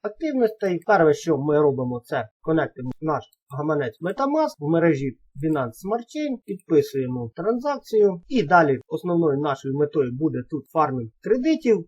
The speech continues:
які нам потрібні для того, щоб також мати можливість приймати участь в компаніях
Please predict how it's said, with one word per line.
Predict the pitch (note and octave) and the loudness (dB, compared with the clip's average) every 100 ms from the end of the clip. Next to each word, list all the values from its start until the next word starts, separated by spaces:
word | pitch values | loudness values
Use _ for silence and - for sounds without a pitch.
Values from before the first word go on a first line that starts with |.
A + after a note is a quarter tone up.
| - | -4
які | E3+ F3 F3+ C#3+ | -2 0 0 2
нам | D#3+ C#3 A#2+ - | 2 0 -2 -4
потрібні | F3 F3+ F3+ C#3+ C3+ | -4 0 0 0 -2
для | D#3+ | -2
того, | D#3+ C#3+ | 2 0
щоб | - D#3 D3 - | 0 -4 -4 2
також | F3 D#3+ C3+ | 2 2 0
мати | D#3+ D3+ C#3 C3+ - | 0 0 -2 -10 -8
можливість | D#3 D#3+ D#3+ C#3 - | -2 2 4 2 -2
приймати | D3+ D#3+ E3 - - | 0 2 2 0 -6
участь | E3 E3 C3+ - | -6 -6 -8 -8
в | |
компаніях | E3 D3+ E3 C3+ | -6 0 2 2